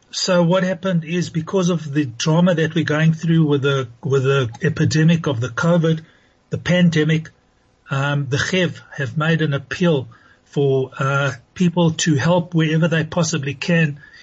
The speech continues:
in order for the Chev to make available, uh, funds for the people who are desperate in the community, who don't have money to eat, to be able to pay their way, et cetera, et cetera.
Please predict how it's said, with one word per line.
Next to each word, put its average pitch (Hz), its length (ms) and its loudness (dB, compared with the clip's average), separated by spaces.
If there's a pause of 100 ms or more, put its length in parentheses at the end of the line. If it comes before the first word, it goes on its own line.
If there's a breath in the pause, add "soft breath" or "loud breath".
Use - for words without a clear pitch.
in 135 160 -4
order 165 220 0
for 165 180 -2
the 151 120 -2
Chev 160 380 -2
to 147 120 -2
make 156 260 0
available, 147 720 0 (460 loud breath)
uh, 135 260 -2
funds 160 460 2
for 135 360 -2
the 113 100 -2
people 160 480 0
who 147 180 0
are 135 60 0
desperate 160 560 -2
in 151 80 -2
the 151 80 -2
community, 143 720 -2
who 127 120 0
don't 139 240 0
have 127 320 -4
money 147 320 0
to - 240 -10
eat, 147 380 -8 (480 loud breath)
to 147 140 -4
be 143 160 0
able 143 200 0
to - 160 -4
pay 151 280 -2
their 131 180 0
way, 135 420 0
et 139 140 -4
cetera, 143 340 -2
et 120 100 -4
cetera. 143 520 -4